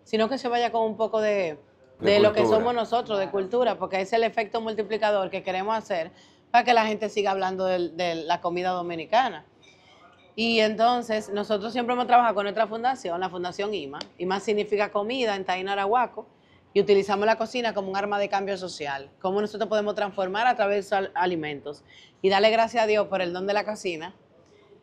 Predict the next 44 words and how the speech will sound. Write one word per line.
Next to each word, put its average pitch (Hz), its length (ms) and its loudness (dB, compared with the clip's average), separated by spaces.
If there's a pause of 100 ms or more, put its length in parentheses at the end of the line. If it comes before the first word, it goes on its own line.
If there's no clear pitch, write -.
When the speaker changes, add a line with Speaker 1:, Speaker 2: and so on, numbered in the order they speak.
(300)
Speaker 1:
Y 196 320 2
esa 185 200 2
es 214 40 4
la 208 120 6
única 208 260 2
fo-, 202 260 2
la 185 180 2
forma 202 380 0
de 185 100 -2
nosotros 180 360 -4
manifestarlo. 156 800 -4
¿Qué 180 80 -8
nosotros 196 320 -2
hacemos? 170 520 -2
No, 180 420 -4
cuando 175 200 -2
ustedes 185 280 0
entraron, 208 400 4
vieron 180 240 -2
una 190 220 -4
tienda 208 420 2
ahí, 220 240 0
esa 185 220 -4
tiendita 214 500 -2
de, 175 200 -8
de 190 180 -4
todos 202 240 -2
los 233 100 0
productores 208 480 -2
que 196 80 -2
nosotros 190 320 -8
apoyamos. 151 480 -14 (640)
Nosotros 185 220 2
desarrollamos 190 640 -2
productos 196 440 -2
con 185 180 -4
ellos, 214 520 0 (340)
trabajamos 180 360 2
en 190 60 0
las 190 100 -6
zonas 180 220 -4
rurales, 202 400 2
le 185 80 -4
enseñamos 175 560 -4